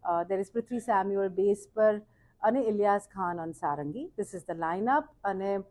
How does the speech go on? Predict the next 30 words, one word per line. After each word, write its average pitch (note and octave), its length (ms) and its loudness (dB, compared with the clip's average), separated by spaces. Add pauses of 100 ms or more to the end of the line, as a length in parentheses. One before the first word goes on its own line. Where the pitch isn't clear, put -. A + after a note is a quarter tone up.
(300)
પહેલીવાર B3 580 8 (140)
કથકલી A#3+ 420 2
ડાન્સર્સ G3+ 580 4
આવે F3 260 2
છે F3+ 260 -6
કેરલાથી, F#3 680 -2 (460)
અ, F3 60 -2 (380)
જે E3+ 360 -4 (460)
થોડુંક F3+ 340 -2 (260)
એ F3 80 -4
લોકોનું F3 520 -4
મેજિક F3 520 -2
અને E3+ 220 -4
એ - 20 -4
લોકોનો E3 360 -8
કોસ્ચ્યુમથી, F#3+ 880 -6 (400)
અ, F3+ 40 -8
આપણા F#3 400 0
સ્ટેજ F3+ 400 -6
પર F#3+ 140 0
હશે. G3+ 300 -8 (420)
અને F#3 440 -2 (120)
this F#3+ 120 0 (100)
whole G#3+ 180 4
thing G#3+ 120 -2
is G3 120 -2
hosted F3+ 420 -4
by F3 80 0
સુચિત્રા E3 500 -10
પિલ્લાઈ. D3+ 400 -8